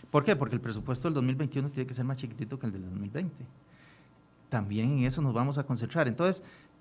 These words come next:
puede estar absolutamente seguro toda aquella persona que nos está escuchando que el tema de recorte del gasto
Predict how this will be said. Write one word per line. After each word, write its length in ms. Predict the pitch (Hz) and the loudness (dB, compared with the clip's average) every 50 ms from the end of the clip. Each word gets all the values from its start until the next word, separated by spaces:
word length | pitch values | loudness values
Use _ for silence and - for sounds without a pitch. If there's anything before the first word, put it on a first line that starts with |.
| - - - - - - | -20 -20 -20 -20 -4 4
puede 200 | - 180 196 226 | 6 8 10 10
estar 240 | 220 220 - 202 208 | 8 8 8 8 8
absolutamente 760 | 214 208 - - 151 165 175 - 196 180 180 185 175 208 185 | 6 6 4 2 2 2 4 4 4 6 6 6 4 4 4
seguro 800 | 151 151 131 127 151 165 170 175 175 175 175 175 170 175 - - - - - - - - - - - - - - - - | 6 6 6 8 8 8 8 10 10 10 8 8 6 4 -2 -12 -20 -20 -20 -20 -20 -20 -20 -20 -20 -20 -20 -20 -4 2
toda 260 | - 160 165 175 170 | 6 8 8 10 8
aquella 380 | 160 160 165 160 156 160 151 - | 8 6 6 4 4 4 4 4
persona 340 | 143 120 135 147 143 151 147 | 2 2 2 2 2 2 0
que 80 | - | 0
nos 140 | 113 113 104 | 0 0 -2
está 180 | 107 - - 127 | -2 -2 -2 -2
escuchando 560 | 123 - 143 - - 120 113 110 107 117 117 - - - - - - - - - - - - - - - - - - - - - - - - - | -2 -2 -2 0 2 2 2 2 2 0 -4 -6 -10 -20 -20 -20 -20 -20 -20 -20 -20 -20 -20 -20 -20 -20 -20 -20 -20 -20 -20 -20 -20 -20 -20 -10
que 100 | - - | -8 -6
el 60 | 120 - | -6 -2
tema 220 | - 127 120 139 | 0 0 2 2
de 80 | 151 139 | 2 0
recorte 280 | 113 - - - - - | -2 -4 -6 -8 -6 -4
del 100 | 135 113 | -2 0
gasto 360 | 117 113 113 - - 139 | -2 -2 -2 -4 -8 -8